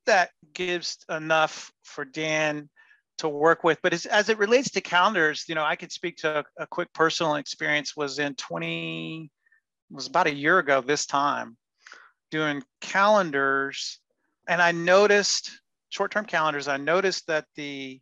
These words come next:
expiration was, um, compressing. Just cost more to get in the trade.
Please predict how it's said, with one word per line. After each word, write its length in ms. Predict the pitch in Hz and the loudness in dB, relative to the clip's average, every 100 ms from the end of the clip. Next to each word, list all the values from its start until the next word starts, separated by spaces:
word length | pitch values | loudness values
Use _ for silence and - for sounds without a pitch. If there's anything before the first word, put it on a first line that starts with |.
| - | -8
expiration 720 | 160 - 156 151 151 151 135 | -8 -2 2 4 2 0 -4
was, 340 | 131 131 127 131 | -4 -4 -4 -4
um, 380 | 120 117 120 _ _ _ | -2 -4 -8 _ _ _
compressing. 600 | - 139 - 135 - - - _ _ _ - | -12 -10 -2 -2 0 -6 -10 _ _ _ -2
Just 180 | 339 - | -2 2
cost 360 | - 208 196 | 6 6 6
more 120 | 190 165 | 2 2
to 60 | |
get 200 | 196 165 | 2 -2
in 40 | 160 | -2
the 100 | 139 | -4
trade. 420 | - 156 135 131 | 0 0 0 -4